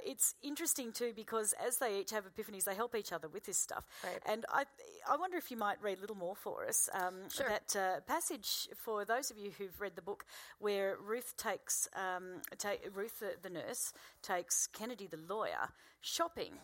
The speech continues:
Speaker 1: And I think that this was a nice illustration of how well you captured both experience and, uh, language to a lesser degree, because you were, I think, probably, um, very kind to yourself and didn't go too far down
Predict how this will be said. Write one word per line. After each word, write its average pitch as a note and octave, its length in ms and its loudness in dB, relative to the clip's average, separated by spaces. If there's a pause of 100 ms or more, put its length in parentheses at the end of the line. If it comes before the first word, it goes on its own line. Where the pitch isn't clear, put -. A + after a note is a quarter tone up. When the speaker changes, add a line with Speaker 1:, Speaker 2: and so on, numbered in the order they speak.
(160)
Speaker 1:
And G#3+ 320 0 (120)
I B3+ 80 6
think D4 220 -10
that D4 140 -2 (120)
this E4+ 240 4
was A4 140 2
a D#4 60 0
nice A#3 340 4
illustration F#3 800 0 (300)
of F#3+ 160 0
how G3+ 240 2 (100)
well A3 480 2
you G3 200 -14
captured - 480 -2
both F#3 240 0
experience G#3+ 720 0
and, G#3 100 -6 (240)
uh, - 260 -10
language G#4+ 340 0
to D4 100 0
a - 20 0
lesser A3 300 4
degree, - 340 -6
because F3+ 320 -4 (240)
you G3+ 160 2
were, G3+ 180 4
I G3 60 0
think, G3+ 320 -10
probably, E3+ 580 -4
um, E3+ 200 0
very E3+ 160 -2
kind F3 240 -2
to D#3+ 80 -10
yourself D#3+ 240 -2
and F3 80 -10
didn't D#3+ 140 -12
go E3+ 100 0
too F#3+ 240 -6
far E3 260 0
down D#3+ 260 -2